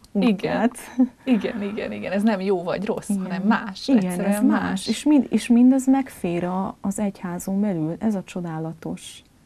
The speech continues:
Speaker 1: Miután minden hajszálunk számon van tartva, ezért tényleg mondhatjuk, hogy a személyiségünk meg bőven. Tehát abban, hogy milyen
Speaker 2: Igen.
Speaker 1: gyurmából hogyan gyúrtak minket
Speaker 2: Igen,
Speaker 1: össze,
Speaker 2: igen.
Speaker 1: és hogy alakították ki, tényleg azt mondom, az összes pórusunkon keresztül a,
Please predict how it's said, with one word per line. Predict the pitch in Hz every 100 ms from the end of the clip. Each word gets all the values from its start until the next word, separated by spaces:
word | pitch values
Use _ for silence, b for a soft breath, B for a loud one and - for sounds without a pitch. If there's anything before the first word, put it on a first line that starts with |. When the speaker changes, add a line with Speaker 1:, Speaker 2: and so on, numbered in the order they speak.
| _
Speaker 1:
Miután | - 190 196 208 202
minden | 226 240 214 175
hajszálunk | 190 170 - 156 170 170 -
számon | 160 - -
van | - 180
tartva, | - - - - 202 254 _ _ _ _ _ _ _ _ _ _ -
ezért | 185 175 190 - _ -
tényleg | 233 185 165
mondhatjuk, | 170 220 - 226 185 214
hogy | 185 185 -
a | -
személyiségünk | 190 208 220 226 220 202 190
meg | 165
bőven. | 156 139 - - - 254
Tehát | - -
abban, | 208
hogy | 208 254
milyen | 254 302
Speaker 2:
Igen. | -
Speaker 1:
gyurmából | 247 240 220 202 196 202
hogyan | 240 240 190 190 185 147
gyúrtak | 226 254 214 190
minket | 202 233 220
Speaker 2:
Igen, | 220
Speaker 1:
össze, | 220
Speaker 2:
igen. | 214 214
Speaker 1:
és | 226
hogy | 220
alakították | 208 175 185 175 165 160 175 160
ki, | - 208 202 B B B B B
tényleg | - 196 180
azt | 196
mondom, | 196 175
az | 202
összes | - 170 - -
pórusunkon | - 214 180 180 175 165 165 175
keresztül | 190 165 175 - 160 170
a, | 165 -